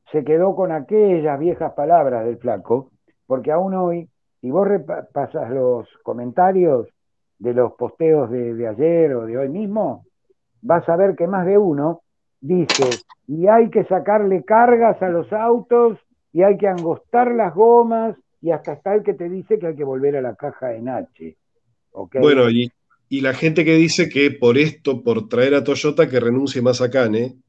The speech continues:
Speaker 2: y yo les pregunto, "¿Y si el que viene atrás de Mazacane llama a Toyota, llama a Honda, a Mitsubishi y a todas las demás?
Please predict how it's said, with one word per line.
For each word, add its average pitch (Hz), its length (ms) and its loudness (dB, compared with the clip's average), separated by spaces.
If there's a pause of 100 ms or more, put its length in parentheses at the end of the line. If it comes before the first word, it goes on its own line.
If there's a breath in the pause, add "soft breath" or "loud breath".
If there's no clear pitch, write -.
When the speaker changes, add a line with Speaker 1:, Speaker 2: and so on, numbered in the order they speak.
(120)
Speaker 2:
y 120 80 -6
yo 147 160 -2
les 147 140 2
pregunto, 117 540 -2 (140)
"¿Y 156 220 4
si 170 200 2
el 160 120 2
que 180 140 2
viene 220 260 4
atrás 196 280 2
de 170 60 2
Mazacane 127 760 2 (840)
llama 156 360 2
a 139 100 0
Toyota, 135 540 0
llama 135 320 0
a 127 40 4
Honda, 143 400 2
a 123 60 2
Mitsubishi 127 680 -2
y - 20 2
a 120 100 2
todas 139 140 -2
las 131 100 2
demás? 117 240 -2